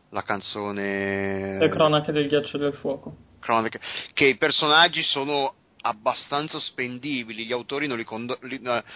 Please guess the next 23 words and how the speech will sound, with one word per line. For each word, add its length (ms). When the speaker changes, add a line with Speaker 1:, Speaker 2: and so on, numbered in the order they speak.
Speaker 1:
non 120
li 60
considerano 680
delle, 1080
delle 200
cose 260
che 80
una 120
volta 260
che 60
sono 160
creati 360
non 140
ci 120
possono 340
fare 200
più 140
niente, 320
rimangono 600
lì 240
fino 240
alla 160
fine. 460